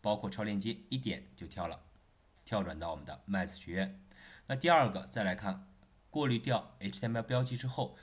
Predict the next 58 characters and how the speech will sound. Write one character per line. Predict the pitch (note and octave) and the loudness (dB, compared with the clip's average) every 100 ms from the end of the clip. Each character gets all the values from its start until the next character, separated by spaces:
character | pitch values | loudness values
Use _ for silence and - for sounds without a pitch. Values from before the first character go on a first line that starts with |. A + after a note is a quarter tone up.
| - | -16
就 | - C3 | -8 -4
是 | G2+ | -4
一 | |
个 | F#2+ | -4
普 | F#2+ | -10
通 | F#2 D#2+ | -12 -10
的 | D#2+ | -10
文 | E2 | -8
本 | F2 | -8
了。 | C2 - - - - - - - | -8 -14 -20 -20 -20 -18 -12 -4
那 | |
第 | D3+ E3 | 0 4
三 | - D#3+ D#3 | 6 6 4
个 | D3 | 0
你 | F#2+ | 0
看 | G2+ G2 | 0 0
到 | F#2 - - - | 0 -4 -16 -14
还 | - G#2+ | -2 2
是 | A#2 | 2
一 | B2+ | 2
个 | A#2 | -2
超 | - | 0
链 | B2 A#2+ | 0 0
接， | G#2 B2+ - - - | 0 -2 -4 -20 -6
因 | B2 | -2
为 | C#3+ | 0
超 | C#3+ - D#3+ | 0 2 2
链 | D3+ | 2
接 | B2 C#3 | 0 0
这 | C3 | 0
个 | F#2+ | 0
标 | F#2+ F#2+ | 2 2
记 | F#2+ F#2+ - | 2 -2 -6
我 | |
把 | E2+ | -10
它 | D#2 | -8
留 | D#2 D#2 | -10 -6
下 | F2 | -4
来， | E2+ E2 - - - | -4 -6 -10 -18 -8
不 | F2+ | -4
被 | - C#3 | -2 -2
过 | F2+ | -4
滤 | D2+ | -8
掉。 | D2+ F2 - - - - - | -4 -4 -4 -16 -20 -20 -10
那 | B2+ | -4
这 | C#3 | -2
时 | C3 | 0
候 | A2 | 0
你 | A2 | 0
点 | G2 D#2+ | -2 -4
它， | G#2+ A#2+ - - - | -6 -6 -14 -20 -12
是 | G2+ | -10
不 | |
是 | F#2 | -8
同 | - F2 | -8 -2
样 | G2+ | 0
的 | |
也 | F#2+ | 0